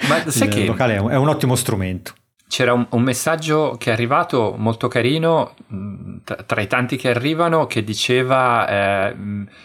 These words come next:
Speaker 1: "Mi piace ascoltarvi perché mi sembra di stare seduto insieme a voi e, e, e partecipare alla vostra conversazione." Innanzitutto,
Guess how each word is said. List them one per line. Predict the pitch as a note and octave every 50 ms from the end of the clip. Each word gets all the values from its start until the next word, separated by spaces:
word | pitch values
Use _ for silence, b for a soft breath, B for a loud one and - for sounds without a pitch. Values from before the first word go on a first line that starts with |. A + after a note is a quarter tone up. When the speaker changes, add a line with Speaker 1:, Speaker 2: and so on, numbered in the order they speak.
| B B -
Speaker 1:
"Mi | A2 A2+ G#2+
piace | A2 - - - - -
ascoltarvi | C#4 - - - C3+ B2+ - - D3+ D3+ E3+ D#3+ D#3 D3 D3 D#3 D#3 D3+ B2
perché | - - A2 G#2 - - A#2
mi | A2 A2 G#2+
sembra | - - C3+ C3+ C#3 B2+ A#2
di | G#2 G2
stare | G2 - - A#2 G#2+ F#2+ F#2
seduto | - - - - D#3+ D3+ - A#2
insieme | A2 A2 - - D3 C3 C3 C3+
a | C3
voi | B2 B2+ C#3+ D3+ D#3+ E3+ E3 D#3 C#3+ B2+
e, | - G#2+ G2+ G2+ -
e, | - G#2+ G#2+ -
e | A2+ A2
partecipare | - A#2+ A2 - - B2 A#2 - G#2+ - A#2+ A2+ A#2
alla | A2
vostra | G2 G2 G2+ - - A2
conversazione." | - G#2+ F#2+ F#2 F#2 F2+ - - G2+ - - - F2 D2+ D2 D#2 D#2 -
Innanzitutto, | - G#2 G#2 G#2+ C3+ E3+ F#3+ - D3+ -